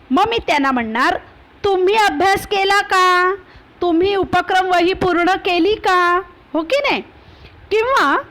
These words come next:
जर आता मला इतरांविषयी बोलायचं असेल किंवा मी तुम्हाला सांगणार अस-, असेन, "चला लवकर आवरून घ्या, तो बघा दादा आला," असं जर मी म्हटलं, म्हणजे इतरांविषयी बोलताना मी काय बरं वापरणार?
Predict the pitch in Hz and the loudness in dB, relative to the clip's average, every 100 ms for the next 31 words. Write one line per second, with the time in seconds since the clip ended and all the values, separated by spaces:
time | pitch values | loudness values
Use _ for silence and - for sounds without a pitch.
0 | - - - - - 254 415 427 415 415 | -20 -20 -20 -20 -10 0 2 2 0 0
1 | 392 415 - 415 427 440 453 453 392 - | 0 0 -2 -4 0 2 2 0 -2 0
2 | 370 302 254 254 220 247 202 214 233 302 | 0 2 2 2 0 -2 -2 -4 -2 0
3 | 320 330 359 339 311 330 370 349 269 269 | 2 0 0 0 2 2 2 2 2 2
4 | 359 381 330 - 285 302 294 269 - - | 2 2 0 -4 -4 0 0 -2 -8 -20
5 | - - 381 381 381 415 - 294 330 339 | -20 -4 0 2 2 0 -4 0 0 2
6 | 392 392 349 370 403 359 359 339 359 - | 2 2 2 2 0 2 2 2 0 -6
7 | - - - 415 440 440 370 349 330 330 | -20 -20 -4 2 4 4 4 4 2 -2
8 | - 330 302 302 359 339 320 302 285 320 | -6 0 2 4 4 4 4 2 0 -4
9 | - - 294 403 392 370 359 359 339 277 | -14 -6 -4 -2 0 0 0 0 0 0
10 | 320 349 294 320 440 - 339 349 403 415 | 0 0 0 0 -2 -4 -4 -2 2 2
11 | 453 403 - 311 277 254 233 254 277 311 | 0 -2 -2 -2 0 -2 -2 -2 0 -2
12 | 330 359 381 370 370 349 349 339 339 349 | 0 0 2 2 2 0 0 0 2 2
13 | 381 | 0